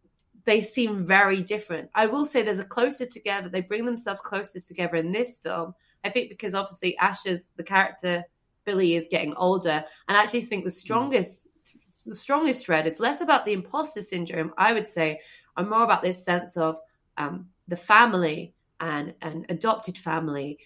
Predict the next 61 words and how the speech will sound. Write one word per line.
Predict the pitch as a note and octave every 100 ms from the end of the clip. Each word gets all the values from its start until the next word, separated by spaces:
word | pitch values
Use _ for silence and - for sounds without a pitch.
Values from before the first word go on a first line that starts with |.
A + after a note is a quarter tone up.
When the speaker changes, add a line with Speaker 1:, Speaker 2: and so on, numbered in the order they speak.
| _ _
Speaker 1:
and | D#3+ D#3
a |
Speaker 2:
Yeah. | A#2
Speaker 1:
sense | E3 E3 F3+
of, | E3
like, | E3+ D3+ -
am | F#3 F3+
I | E3+
gonna | E3 E3
be | D#3
kicked | D3 - F3 - F3+
out | D#3+ C#3+ - _ _ _
and | E3+ D3+ -
feeling | F3+ E3+
like | D#3+
Speaker 2:
Mm-hmm. | B2 E3+
Speaker 1:
an |
outsider | F3+ E3 - E3+ D3+ D#3
in | D3 D#3+
that | C#3+ D#3+
way? | D3+ D3 - - -
And | F#3
I |
think | F#3+ A#3 F3
that | G3 G3
was | G#3 F#3+
really | G3 A3 G#3
quite, | - - E3+ E3 E3+
um, | F#3 D#3+ D#3+ D#3 _ _ _ _ _ _ - -
I | A3
felt | A3+ A#3
that | F#3+ -
quite | F#3+ F#3+ G3
moving, | F#3+ G3 F#3+ G#3 A3+ A3
especially | F#3+ - G3 F#3 G3
towards | - F3+ F#3 F3+
the | F3+
end. | F3+ E3
And, | D#3+
like, | D#3+ D#3+
that, | F#3 F3 -
I | F#3
mean, | F3+
there's | F3+
a | F#3
scene | - A3 G3+ F#3
where | E3+ D#3+
with | E3
his, | E3 D#3+
like, | F3 -
on-screen | F3+ F3+ - F3 E3
mother, | E3 F3 E3 E3 - - _ _ -
you | A3
know, | A3 A#3
it's | A3 G#3+ A3
like, | G3+
oh | A3 A3+ G#3+ A3
God, | A#3 G#3 F#3+ F#3 G#3+
then | G3+
he, | A#3
like, | G3+